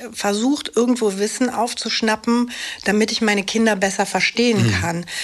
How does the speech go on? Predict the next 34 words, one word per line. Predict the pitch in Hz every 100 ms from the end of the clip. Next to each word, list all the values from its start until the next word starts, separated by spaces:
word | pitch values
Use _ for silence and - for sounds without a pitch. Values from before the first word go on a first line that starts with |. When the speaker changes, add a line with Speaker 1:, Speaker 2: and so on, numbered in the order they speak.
| - -
Speaker 1:
Weil | 185 190 196
die | 190 202 214
funktionieren | - 220 - 226 220 226 220
halt | 214 190
ganz | 202 208 -
anders, | 208 226 208 175 170
zum | - 196
Beispiel | 190 190 190
über | 202 202
Motivation. | 202 196 208 196 185 - 226 240 233 214 196
Ich | 190
habe | 202
früher | - 247 226 202
immer | 196 190
solche | 190 190 190
Wettkämpfe | 220 - 208 190 196
mit | 190 190
denen | 202 202
gemacht. | 190 185 185 -
Wer | 247 277
zuerst | 330 320
sein | 330 302
Zimmer | - 339 320
aufgeräumt | 285 - - 285 277
hat, | 285
hat | 285 -
Speaker 2:
<laughs> |
Speaker 1:
gewonnen. | 285 254 302 381 277 262 294 - - 262
Und | 220
das | 220 226
hat | 202 185
so | 196 320
super | 247 233 339 220
funktioniert. | 202 240 262 - -